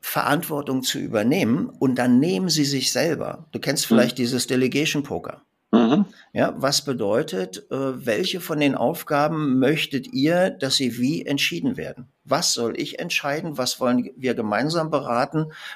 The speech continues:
Speaker 1: Wo wollt ihr mich vorher konsultieren und dann entscheiden oder was wollt ihr komplett alleine machen?
Speaker 2: Mhm.
Speaker 1: Ja, aber das ist eben nicht Empowerment, sondern das ist Enabling.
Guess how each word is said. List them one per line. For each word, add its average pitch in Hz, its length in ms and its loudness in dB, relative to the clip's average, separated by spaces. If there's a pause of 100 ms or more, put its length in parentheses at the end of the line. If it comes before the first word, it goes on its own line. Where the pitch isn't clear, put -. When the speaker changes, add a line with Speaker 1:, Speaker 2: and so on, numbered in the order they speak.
Speaker 1:
Wo 139 240 0
wollt 135 280 2
ihr 131 120 2
mich 127 380 0
vorher 131 380 0
konsultieren 113 680 -2
und 160 140 -2
dann 135 160 -2
entscheiden 127 480 0
oder 117 180 -2
was 120 200 -6
wollt 113 120 -2
ihr 117 80 -8
komplett 117 400 -8
alleine 104 340 -4
machen? - 260 -18 (200)
Speaker 2:
Mhm. 113 340 4 (500)
Speaker 1:
Ja, 135 160 0
aber 123 160 4
das 120 160 2
ist 131 120 0
eben 127 220 0
nicht 127 200 2
Empowerment, 127 680 -2
sondern 131 460 0 (240)
das 120 160 0
ist 120 260 0 (220)
Enabling. 170 680 0